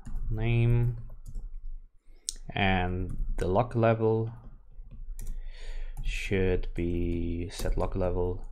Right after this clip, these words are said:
Um, the log level should be, um, debugging, so, or debug, um, so that we see all the messages that are logged, um, and that it is also, um, logged to the terminal so that we see the messages in the terminal.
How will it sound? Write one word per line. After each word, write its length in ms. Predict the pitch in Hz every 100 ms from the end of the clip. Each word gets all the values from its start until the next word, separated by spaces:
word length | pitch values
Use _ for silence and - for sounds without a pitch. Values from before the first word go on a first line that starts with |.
| -
Um, 200 | - 92
the 80 | 95
log 180 | 123 160
level 220 | 156 143
should 340 | 139 143 123 -
be, 340 | 120 110 110
um, 280 | 95 95 95
debugging, 540 | 131 165 160 175 190 - - - - -
so, 160 | 98
or 300 | - 92 85
debug, 360 | - 135 151 151 - - - - - - - -
um, 160 | 95 90
so 160 | -
that 180 | 85 87
we 140 | 90 87
see 460 | - 82 85 90 - - -
all 240 | - 117 131
the 100 | 117
messages 580 | 117 117 117 120 113
that 160 | - 104
are 380 | 101 98 98 101 - -
logged, 380 | 120 - - - - - - - - - - - - - - - - -
um, 600 | 101 95 95 95 95 95 - -
and 320 | 92 92 95
that 160 | 95 104
it 100 | 110
is 140 | 107
also, 680 | 95 117 117 117 107 107 107
um, 380 | 104 101 101 101 - - - - - - - -
logged 280 | 104 110 -
to 100 | 98
the 100 | 95
terminal 440 | - 180 190 175
so 180 | - 98
that 240 | 92 131
we 80 | 98
see 300 | 90 - 117
the 80 | 107
messages 580 | 101 104 104 - 101 -
in 140 | 127
the 80 | 131
terminal. 560 | 120 123 123 123 123